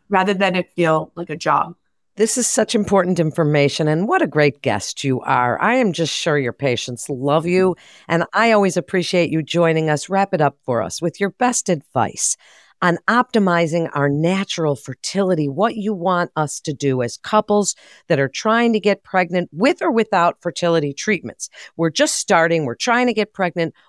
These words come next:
Speaker 2: What do you want us to know?
Speaker 1: Yeah. So if you're interested or you have a conversation or whatever it may be, if you know you want children, we recommend stopping any form of birth control or hormonal birth control three months before attempting.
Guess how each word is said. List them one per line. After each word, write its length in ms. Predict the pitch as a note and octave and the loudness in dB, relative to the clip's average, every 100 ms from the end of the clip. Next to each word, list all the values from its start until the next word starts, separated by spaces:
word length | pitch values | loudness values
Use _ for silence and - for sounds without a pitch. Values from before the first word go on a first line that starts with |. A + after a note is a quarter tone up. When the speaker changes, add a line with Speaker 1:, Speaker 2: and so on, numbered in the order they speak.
| _ | _
Speaker 2:
What 160 | - D#4+ | -2 2
do 60 | |
you 120 | - D#3 | 2 2
want 220 | C#3 A#2+ | 0 -2
us 160 | - | -6
to 120 | - A#2+ | -12 -10
know? 280 | A2 G#2+ _ _ _ _ - G#4 - | -10 -10 _ _ _ _ -2 -2 -2
Speaker 1:
Yeah. 120 | A3+ - - | -10 -10 -6
So 360 | - D4+ D#4 - C#4 - | 0 2 0 -4 -6 0
if 220 | E4 E4 | 0 2
you're 200 | G#4 G#4+ | 0 2
interested 560 | D4 C4 A3 G3+ - E3 | 2 2 2 -2 -2 -2
or 60 | F#3+ | 0
you 180 | B3 | 2
have 260 | C4+ D#4 D#4 | 2 2 2
a 80 | D#4+ | 2
conversation 720 | D#4+ D4+ C#4 A#3 A3 A3 G3+ | 2 2 2 2 2 2 0
or 100 | G3 | 0
whatever 400 | G3+ A#3 A#3 A3+ | 0 2 2 2
it 80 | A3 | 2
may 160 | A3 | 2
be, 380 | F3+ F#3 F3 - - | 2 2 0 -2 -2
if 160 | A3 G#3+ | 0 4
you 220 | A3 G3 | 2 4
know 220 | A3+ B3+ | 4 6
you 160 | D#4+ E4 | 6 6
want 240 | C#4 C4 | 4 2
children, 420 | - F3 E3 E3+ | 0 0 2 2
we 80 | F3+ | 4
recommend 800 | A3 G#3 A3 A3 A3 G#3+ G#3+ - _ _ | 4 2 4 4 4 4 0 -4 _ _
stopping 400 | - A3+ A3 G#3+ | 0 2 2 2
any 360 | A3 A3+ A#3 | 2 2 2
form 360 | A3+ A3 G#3 G#3 | 0 2 2 4
of 340 | F#3+ F3+ F3+ - | 2 2 0 0
birth 220 | F#3+ F#3 | -2 0
control 460 | G#3+ G3 A3 G#3+ A3+ | -2 -2 2 4 4
or 200 | F3+ F#3 | 2 -2
hormonal 400 | G3 F#3 G3 G3 | -4 -4 -4 -4
birth 220 | G3+ - | -6 -4
control 360 | G#3+ A3 A#3 - | -2 2 2 2
three 140 | - G#3 | 0 0
months 240 | G#3 A3 | 0 0
before 340 | B3 G#3+ G#3 | -2 2 2
attempting. 720 | C4 D4 F3+ F3+ - D#3+ A3+ | 2 0 -4 -4 -2 0 0